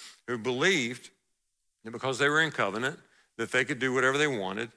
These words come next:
and they had these Gentiles among them that had come to faith, and they're judging the Gentiles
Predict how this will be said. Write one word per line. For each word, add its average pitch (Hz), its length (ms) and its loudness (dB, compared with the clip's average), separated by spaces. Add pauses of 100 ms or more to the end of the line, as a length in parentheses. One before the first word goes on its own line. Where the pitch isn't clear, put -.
(320)
and 104 140 -4
they 113 100 2
had 131 320 2
these 113 180 -4
Gentiles 151 600 0
among 117 320 0
them 120 160 -2
that 110 140 2
had 110 200 -2 (1040)
come 156 240 2
to 160 120 0
faith, 117 560 -2 (180)
and 117 100 -6
they're 156 140 2
judging 165 600 2
the 139 100 0
Gentiles 107 800 -2